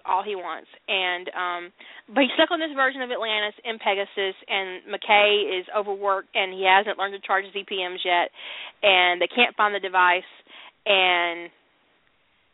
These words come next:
he's, he's faced every day with this version of McKay who's not his own, and this version of himself who's in so much denial that it's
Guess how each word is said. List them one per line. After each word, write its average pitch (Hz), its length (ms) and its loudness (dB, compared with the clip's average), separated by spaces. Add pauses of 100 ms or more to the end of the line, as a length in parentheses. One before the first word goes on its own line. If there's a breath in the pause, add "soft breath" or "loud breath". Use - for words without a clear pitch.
(200)
he's, 214 320 -6 (260)
he's 226 320 -6 (380)
faced 254 400 2
every 226 260 -2
day 214 460 2
with 175 240 -10 (420)
this 214 260 -6
version 208 380 0
of 185 140 -6
McKay 185 500 0
who's 196 160 -14
not 190 340 2
his 196 140 -8
own, 170 380 -4 (340 loud breath)
and 185 320 -2 (480)
this 214 220 -2
version 220 340 4
of 208 80 -4
himself 202 640 2
who's 196 200 -10 (300)
in 202 160 -2 (160)
so 226 80 6
much 220 160 -2 (160)
denial 196 400 4
that 180 80 -10
it's 165 180 -4